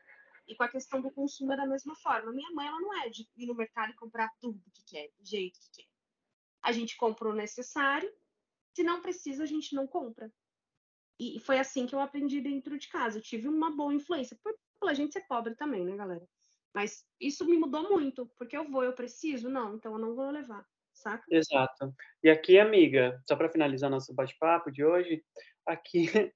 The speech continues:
Speaker 2: como todo mundo já sabe, tem uma quantidade muito grande de besteira, né? Como fa-,
Speaker 1: Uhum.
Speaker 2: minha mãe fala, nordestina, "Tem muita besteira." Tem muita besteira no mercado. Então, assim, tem, tem uma grande quantidade de refrigerantes, tem muita, uma grande quantidade,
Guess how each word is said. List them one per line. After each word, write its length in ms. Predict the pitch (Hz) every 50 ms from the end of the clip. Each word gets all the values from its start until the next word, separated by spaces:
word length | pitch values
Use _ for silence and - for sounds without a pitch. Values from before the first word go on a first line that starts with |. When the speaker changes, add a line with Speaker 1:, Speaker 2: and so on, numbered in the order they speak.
| _ -
Speaker 2:
como 220 | 165 156 156 165
todo 180 | 160 165 156 156
mundo 200 | 165 165 165 147
já 100 | 147 160
sabe, 320 | 156 - 143 135 135 139
tem 160 | - - 151 147
uma 400 | 147 147 151 147 147 147 147 143
quantidade 380 | 143 - 147 147 147 151 143 143
muito 200 | 147 147 143 160
grande 240 | 156 156 151 156 151
de 140 | - 151 139 -
besteira, 960 | - 147 165 170 - - - - _ - 160 147 135 131 120 120 117 - 113 _ _ _ _ _ _ _ _ _ _ _ _ _ _ _ _ _ -
né? 180 | 143 127 123 123
Como 280 | - 135 127 127 123 131
fa-, 180 | 202 202 202
Speaker 1:
Uhum. 80 | 190 143
Speaker 2:
minha 160 | 139 139 -
mãe 80 | - - - - -
fala, 240 | - 123 117 120 123
nordestina, 480 | 123 123 123 120 131 - - 123 123 120
"Tem 100 | - 196
muita 200 | 202 202 202 196
besteira." 640 | 208 208 - - - 151 151 143 131 131 120 120 - _ _ _ _ - - - - _ _ _ _ _ _ _ _ _ - - - _
Tem 100 | - 190
muita 200 | 185 180 165 175
besteira 480 | 160 175 175 - - 170 175 196 202 180
no 80 | 156 139
mercado. 540 | 131 127 127 - 131 113 107 107 110 110
Então, 180 | 113 120 - 139
assim, 220 | 139 135 - 143
tem, 380 | - 190 196 190 190 180 - 170
tem 120 | - 196 190
uma 160 | 185 185 180
grande 220 | 175 180 190 180
quantidade 420 | - 180 165 - - 156 147 147 147
de 140 | 143 143 147
refrigerantes, 1000 | 147 143 139 143 135 135 147 147 156 151 147 147 139 135 135 - - 143 135 131
tem 120 | - - 139
muita, 220 | 135 135 135 135
uma 120 | 139 139 139
grande 200 | 139 139 135 -
quantidade, 400 | 139 135 135 131 139 135 131